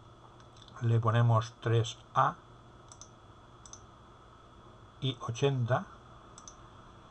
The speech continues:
y eso lo pasamos a decimal, nos da este número de segundos que dividido entre sesenta nos va a dar los minutos, si dividimos entre sesenta otra vez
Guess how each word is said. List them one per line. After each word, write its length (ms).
y 160
eso 160
lo 120
pasamos 440
a 80
decimal, 480
nos 180
da 160
este 260
número 460
de 400
segundos 640
que 140
dividido 560
entre 840
sesenta 720
nos 240
va 80
a 40
dar 300
los 160
minutos, 580
si 140
dividimos 580
entre 280
sesenta 500
otra 220
vez 180